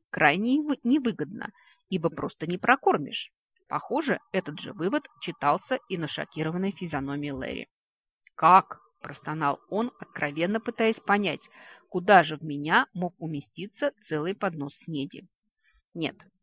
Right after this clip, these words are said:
я, конечно, молчу, что большая часть его содержимого уложена в золотистую шёлковую наволочку, втихаря содранную с подушки и определённую под мешок. С Лэри не убудет, а мне ещё моего бухгалтера из голодного края кормить, да и Кейси взрослый мужчина с волчьим аппетитом.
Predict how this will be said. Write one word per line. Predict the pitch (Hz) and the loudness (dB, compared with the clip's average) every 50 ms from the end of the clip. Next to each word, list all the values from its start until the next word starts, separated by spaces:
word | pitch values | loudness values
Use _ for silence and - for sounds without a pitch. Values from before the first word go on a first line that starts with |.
| _ | _
я, | - 147 143 160 151 190 | -14 -8 -2 0 0 2
конечно, | - - 285 240 202 220 - - 240 | 4 4 2 2 2 -2 -4 -4 0
молчу, | 233 247 254 269 269 - - 254 147 - | 2 4 4 2 2 -2 -4 -4 -4 -6
что | - - - 147 | -8 -12 -10 -10
большая | 147 151 170 165 135 - - 147 143 | -8 -4 -4 -4 -4 -4 -6 -8 -6
часть | - - 175 156 131 - - | -4 -2 -2 -2 -2 -2 -12
его | 143 139 147 | -12 -10 -10
содержимого | 147 - - 117 - 117 104 127 151 185 233 254 269 277 285 285 - - - - - - _ _ | -12 -14 -16 -16 -14 -14 -12 -8 -6 -2 0 2 2 2 2 0 -4 -14 -20 -20 -20 -20 _ _
уложена | - 147 135 143 151 170 196 208 233 240 - - | -6 -4 -2 -2 -2 0 0 2 0 0 0 -2
в | |
золотистую | 165 151 156 151 143 131 - - 160 - - - 226 214 | -4 -4 0 0 0 -2 -2 -8 -14 -12 -8 -6 -6 -4
шёлковую | - - - 139 143 - - 147 147 151 151 151 | -4 -4 -4 -6 -8 -8 -12 -10 -6 -4 -2 0
наволочку, | 151 127 - - - - - - - - - _ _ - - - _ | 0 0 0 0 -4 -10 -10 -16 -16 -18 -20 _ _ -20 -20 -20 _
втихаря | _ - - - - 147 147 175 214 247 | _ -12 -10 -6 -2 0 4 6 4 4
содранную | - - 156 160 160 - 165 160 160 147 | 4 -2 -8 -6 -4 -4 -4 -4 -4 -6
с | - | -8
подушки | - - 131 143 170 220 247 - - - | -8 -10 -8 -6 -6 -8 -8 -8 -6 -8
и | 254 - - 175 | -8 -6 -4 -4
определённую | 151 - - 143 139 147 139 135 139 143 156 156 151 | -4 -4 -6 -12 -8 -6 -4 -4 -2 -4 -4 -4 -6
под | - 143 143 | -8 -10 -8
мешок. | 147 151 151 - - - - - - _ _ _ _ _ _ - - - - _ _ | -8 -6 -6 -6 -8 -10 -14 -18 -20 _ _ _ _ _ _ -20 -20 -20 -20 _ _
С | - - - | -20 -10 -2
Лэри | 156 190 254 302 311 | 2 4 4 6 6
не | 285 277 285 | 6 6 6
убудет, | 294 285 233 190 170 139 110 - - - _ _ | 6 4 2 0 -2 -4 -4 -8 -12 -14 _ _
а | - 143 151 | 2 4 4
мне | 147 156 180 240 302 349 | 4 2 0 2 2 2
ещё | 311 - - 143 - | 2 0 -2 -6 -8
моего | - - 147 147 151 170 202 | -6 -4 -4 -2 0 0 0
бухгалтера | 233 311 311 302 269 214 185 165 - - 156 | 0 0 4 6 8 8 8 6 2 -2 -4
из | 156 - - 156 | -4 -4 -8 -6
голодного | 156 165 165 156 156 147 156 156 147 147 | 0 2 2 2 2 0 -2 -4 -4 -6
края | - - - 143 139 139 | -4 0 2 2 2 2
кормить, | - - 135 139 139 139 131 - - _ | 0 -2 -4 -4 -4 -6 -8 -8 -12 _
да | - 156 165 | -10 -4 -2
и | 220 277 | -2 -2
Кейси | - - - 196 170 160 - - 160 | -2 -4 -6 -6 -6 -6 -8 -12 -12
взрослый | 147 156 170 175 156 - 147 147 | -8 -6 -6 -6 -6 -6 -6 -4
мужчина | 156 156 147 - - 156 139 131 | -4 -4 -4 -4 -6 -6 -6 -6
с | 131 - | -8 -8
волчьим | - 147 139 - - 147 147 135 | -6 -6 -6 -6 -6 -6 -6 -6
аппетитом. | 135 - 160 - - 123 - - 123 110 | -6 -8 -10 -12 -10 -12 -10 -10 -12 -14